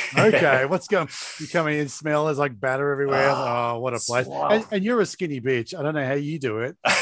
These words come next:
Speaker 2: It's probably
Speaker 1: Oh,
Speaker 2: like,
Speaker 1: it's covid,
Speaker 2: "Eat
Speaker 1: covid belly's catching up with me. <laughs>
Speaker 2: eat this, try that. Oh, do I have to?"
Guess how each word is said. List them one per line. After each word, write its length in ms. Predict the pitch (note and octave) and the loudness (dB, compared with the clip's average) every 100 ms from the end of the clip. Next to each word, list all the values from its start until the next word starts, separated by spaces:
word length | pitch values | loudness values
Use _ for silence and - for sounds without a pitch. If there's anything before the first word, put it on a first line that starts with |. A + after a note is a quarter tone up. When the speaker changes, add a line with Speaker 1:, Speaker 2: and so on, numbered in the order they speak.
| A#4+ A#4+ | 0 0
Speaker 2:
It's 260 | D#4+ - F#3+ | 0 0 0
probably 220 | A3 F#3+ | 4 8
Speaker 1:
Oh, 180 | F#3 C#3+ B2+ | 8 8 6
Speaker 2:
like, 140 | B2+ | 0
Speaker 1:
it's 140 | - - | 0 2
covid, 320 | C#3+ D#3+ A3+ | 4 6 6
Speaker 2:
"Eat 60 | |
Speaker 1:
covid 260 | C#3 D3 B2+ | 6 4 4
belly's 240 | C3+ C3+ - | 4 4 4
catching 240 | C#3+ C3+ | 2 2
up 80 | - | 2
with 120 | C#3+ | 2
me. 160 | B2+ B2+ - D3+ | 2 0 -2 -8
<laughs> 200 | - G#3 | 0 4
Speaker 2:
eat 200 | A#3 - | 4 4
this, 220 | G3+ D#3+ | 2 2
try 300 | - G#3+ G#3 | 2 4 4
that. 240 | F#3 E3+ C3 | 4 2 2
Oh, 180 | D#3+ D#3 | 0 0
do 80 | |
I 100 | D3 | 0
have 220 | C#3 F3 - | 0 0 -2
to?" 160 | F3 | -4